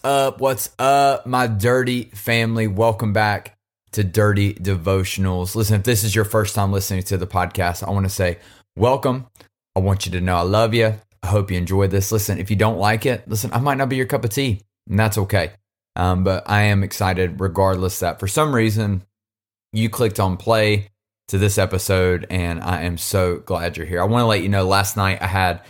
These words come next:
the incredible, incredible opportunity to hang out with some of our dirty family. And so we have a private Facebook group, if you didn't know.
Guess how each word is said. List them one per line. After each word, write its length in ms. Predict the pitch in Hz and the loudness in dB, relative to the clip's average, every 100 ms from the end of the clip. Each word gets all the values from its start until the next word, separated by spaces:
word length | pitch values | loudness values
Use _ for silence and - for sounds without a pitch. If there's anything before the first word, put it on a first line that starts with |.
| - _ - | -20 _ -2
the 100 | 101 | 0
incredible, 800 | 95 - 101 107 107 104 95 95 | 0 -2 0 2 4 2 0 0
incredible 320 | 90 87 85 | 0 -2 -2
opportunity 640 | 82 87 - 92 87 87 | -4 -6 -6 -4 -4 -6
to 120 | 90 | -6
hang 300 | 87 95 92 | -4 -2 0
out 300 | 87 85 - - _ _ | 0 -2 -4 -18 _ _
with 120 | - | -6
some 200 | 92 101 | 0 2
of 100 | 95 | 2
our 120 | 87 87 | 2 0
dirty 300 | 90 87 85 | 0 -2 -4
family. 520 | - 90 85 85 87 | -2 0 0 -4 -4
And 100 | 90 | -2
so 120 | 98 | 0
we 120 | 98 | 2
have 280 | 92 127 139 | 2 2 2
a 100 | 78 | -2
private 340 | 101 113 92 - | 0 0 0 -2
Facebook 380 | 98 98 92 | -2 -2 -6
group, 240 | 78 92 - | -6 -6 -8
if 160 | 87 | -14
you 80 | - | -6
didn't 260 | 98 85 90 | -2 -2 -2
know. 280 | 85 82 | -2 -4